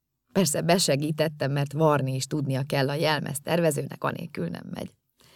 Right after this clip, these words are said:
Aztán férjhez mentem, ügyvéd volt az én áldott jó uram, szép karrier előtt állt, és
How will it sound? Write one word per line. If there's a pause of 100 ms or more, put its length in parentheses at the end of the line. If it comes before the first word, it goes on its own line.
(1080)
Aztán
férjhez
mentem,
ügyvéd
volt
az
én
áldott
jó
uram,
szép
karrier
előtt
állt,
és